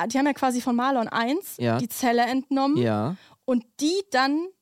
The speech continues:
Speaker 1: eingesetzt.
Speaker 2: Bei einer Hündin.
Speaker 1: Also über die Eizelle natürlich.
Speaker 2: Ja.
Speaker 1: Also sie haben Eizelle von dem alten Hund mit der neuen verschmolzen von dem <laughs> neuen.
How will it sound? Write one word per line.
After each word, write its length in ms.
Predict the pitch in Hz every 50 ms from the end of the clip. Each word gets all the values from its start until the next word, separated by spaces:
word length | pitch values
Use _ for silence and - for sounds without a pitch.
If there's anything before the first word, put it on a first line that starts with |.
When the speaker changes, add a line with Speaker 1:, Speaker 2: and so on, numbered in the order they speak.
| _ _ _ _ _ _ -
Speaker 1:
eingesetzt. 880 | 233 247 311 349 311 269 226 247 277 302 - - - - - - - -
Speaker 2:
Bei 180 | - 139 147 -
einer 220 | 143 143 139 131
Hündin. 440 | 131 120 110 107 101 98 95 98 101 -
Speaker 1:
Also 160 | - 226 277
über 140 | - 294 320
die 100 | 262 254
Eizelle 400 | - 302 330 - - 262 208 196
natürlich. 420 | 196 202 - - 208 190 190 175
Speaker 2:
Ja. 140 | 123 110 98 - - - - -
Speaker 1:
Also 140 | - 247 220
sie 80 | 262
haben 160 | 262 269 262 247 - - _
Eizelle 520 | - 233 277 339 - - 349 320 311 311 302
von 120 | - 254
dem 100 | 226 226
alten 360 | - 208 285 - - 302 285
Hund 320 | 269 302 320 330 320 - -
mit 120 | - 247 240
der 100 | 247 226
neuen 320 | 247 240 254 285 330 349 370 381 381 415 - - - - - - -
verschmolzen 640 | 262 - - 262 - - 262 269 302 359 - - 359
von 160 | - - 302
dem 160 | 262 247 226 202
<laughs> 20 |
neuen. 220 | - 214 - 262